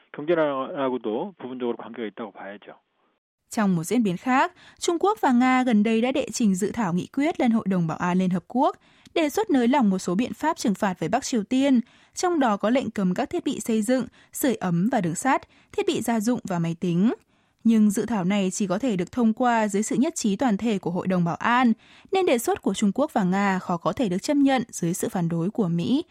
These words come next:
Speaker 2: Anh và Pháp. Trong khi đó, Washington cũng đang áp đặt các biện pháp trừng phạt lên Bắc Kinh và Moscow. Do đó, có thể nói, động thái của Trung Quốc và Nga chỉ mang ý nghĩa ủng hộ miền Bắc, đồng thời gây sức ép để Mỹ nới lỏng trừng phạt với hai nước này.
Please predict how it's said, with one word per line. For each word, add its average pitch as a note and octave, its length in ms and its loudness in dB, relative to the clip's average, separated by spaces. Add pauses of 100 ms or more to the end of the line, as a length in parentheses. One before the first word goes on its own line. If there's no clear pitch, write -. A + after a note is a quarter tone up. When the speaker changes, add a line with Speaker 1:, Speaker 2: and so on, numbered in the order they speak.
(160)
Speaker 2:
Anh F#3+ 340 0
và E3 120 -6
Pháp. A3 380 0 (560)
Trong F#3+ 160 -2
khi F#3+ 140 -2
đó, F3 340 0 (300)
Washington E4+ 520 2
cũng E4+ 120 -2
đang C#4+ 160 4
áp D#4+ 140 0
đặt C#4+ 180 -2
các C#4 80 -2
biện - 180 -4
pháp D#4+ 200 -2
trừng G#3+ 180 0
phạt F#3 220 -4
lên F#3+ 160 0
Bắc A#3+ 200 -2
Kinh A3+ 160 2
và F#3 120 0
Moscow. B3 800 0 (440)
Do F#3 180 -4
đó, F3 400 0 (280)
có D4+ 100 2
thể D#4 180 2
nói, A3+ 380 2 (240)
động D#4 180 0
thái A#3+ 200 -2
của B3+ 120 0
Trung G#3+ 200 0
Quốc D4+ 180 -2
và A#3 120 0
Nga F#3+ 320 0
chỉ F3 160 -2
mang F3 180 -2
ý F#3 80 -2
nghĩa F#3+ 180 2
ủng G#3+ 200 0
hộ F#3+ 160 -2
miền E3 220 0
Bắc, C4+ 240 2 (360)
đồng C#4+ 200 4
thời C4 240 2
gây A3+ 160 2
sức C#4+ 160 -4
ép D#4+ 280 0
để G3 140 0
Mỹ F#3 200 4
nới G3 160 2
lỏng A#3 160 0
trừng E3+ 180 -4
phạt F3 260 -4
với D#3 80 -2
hai F#3+ 160 0
nước A3 160 2
này. A3 380 2